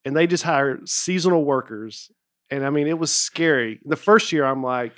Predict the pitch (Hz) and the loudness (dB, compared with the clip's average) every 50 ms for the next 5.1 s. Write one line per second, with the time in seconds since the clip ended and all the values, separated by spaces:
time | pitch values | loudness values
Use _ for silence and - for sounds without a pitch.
0 | _ _ _ _ _ _ _ _ _ _ _ _ _ _ _ _ - 185 180 - | _ _ _ _ _ _ _ _ _ _ _ _ _ _ _ _ -12 -10 -8 -8
1 | 143 - - - - 165 170 175 180 143 143 123 120 131 135 - - 147 147 - | -8 -8 -8 -8 -6 -4 -2 -2 -2 -4 -4 -6 -8 -8 -10 -10 -12 -12 -10 -6
2 | 143 131 127 131 127 139 135 135 127 - 117 127 135 139 139 131 131 120 - 131 | -6 -6 -6 -6 -8 -8 -8 -8 -6 -6 -4 -4 -2 -2 -4 -6 -8 -10 -10 -10
3 | 123 127 127 131 127 - 110 110 110 110 110 _ _ _ _ _ _ _ _ _ | -8 -6 -6 -6 -8 -10 -10 -12 -14 -14 -16 _ _ _ _ _ _ _ _ _
4 | - - 143 143 151 185 185 185 156 - - 139 135 139 135 147 147 135 127 123 | -10 -4 -2 0 0 2 2 0 0 0 -2 -4 -4 -4 -4 -4 -6 -6 -4 -6
5 | 123 123 | -8 -8